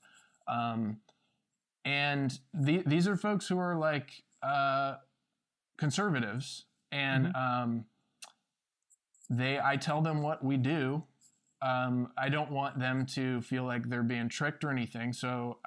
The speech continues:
Speaker 1: they're like, "What company do you work for?" And I tell them, and I tell them what we
Speaker 2: Mm-hmm.
Speaker 1: do. And I've never once had anybody give me, like, the eye roll or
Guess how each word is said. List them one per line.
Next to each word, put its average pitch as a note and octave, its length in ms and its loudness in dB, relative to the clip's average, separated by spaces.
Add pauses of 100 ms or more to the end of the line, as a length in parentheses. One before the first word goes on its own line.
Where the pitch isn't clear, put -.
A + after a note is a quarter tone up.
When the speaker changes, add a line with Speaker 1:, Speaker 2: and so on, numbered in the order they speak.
Speaker 1:
they're C3 160 -4
like, A#2+ 200 -4
"What G3 160 -4
company D3+ 440 -2
do A#2+ 80 0
you A#2 120 0
work A2 240 -8
for?" A#2+ 180 -6
And A#2+ 100 -4
I A#2 60 -4
tell A2 260 -8
them, B2+ 280 -4
and B2+ 100 -2
I B2 60 -4
tell B2+ 160 -6
them A#2+ 100 -2
what B2+ 140 -2
we A#2 100 -4
Speaker 2:
Mm-hmm. B2 300 0
Speaker 1:
do. C#3+ 40 -2
And B2+ 220 0 (580)
I've D3 220 2
never C#3+ 580 0
once C3+ 460 -2
had C3+ 300 -2
anybody C3 720 0 (160)
give C3 160 0
me, B2+ 160 0
like, B2 300 -2 (360)
the B2+ 200 2
eye B2+ 240 2
roll A2+ 520 -4
or A#2 420 -2